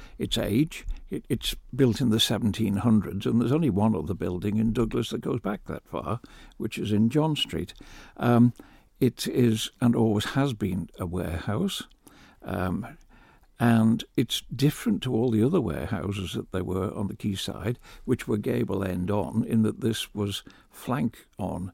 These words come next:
uh, and the only one of, of its case, and the last warehouse left on Douglas Quay. So as far as I know, that was the reason. Now, in terms of its condition, as you say, when it was bought, or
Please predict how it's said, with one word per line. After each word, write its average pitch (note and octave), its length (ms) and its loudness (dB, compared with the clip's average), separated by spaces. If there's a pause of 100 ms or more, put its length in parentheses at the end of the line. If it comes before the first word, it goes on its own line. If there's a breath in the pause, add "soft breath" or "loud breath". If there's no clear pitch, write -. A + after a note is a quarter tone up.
(300 soft breath)
uh, G2+ 260 -4
and G2+ 220 0
the G#2 120 0
only G2+ 200 2
one F2+ 300 -2
of, F#2+ 280 -6
of F#2 160 -4
its - 160 -8
case, - 220 -8 (260 loud breath)
and C3 280 2 (100)
the C#3+ 180 2
last G2+ 320 -2
warehouse G#2+ 540 -6
left A#3 320 -4 (280 soft breath)
on F#2+ 200 -4
Douglas - 360 -6
Quay. - 280 -2 (240 soft breath)
So - 160 -2
as G#2+ 80 0
far - 240 2
as A2+ 80 2
I G2 80 4
know, G#2+ 220 2
that G#2+ 220 -2
was A2 180 -4
the A2 80 2
reason. B2+ 360 2 (400 loud breath)
Now, C#3 240 4 (260 loud breath)
in D3+ 200 0
terms F3 500 4
of B2 160 6
its - 260 2 (640 loud breath)
condition, B2 680 4 (400 loud breath)
as G#2 240 4
you G#2 160 4
say, G#2 400 2 (440 soft breath)
when B2+ 200 6
it - 80 2
was A2 180 2
bought, F2+ 500 -2
or E2 280 -4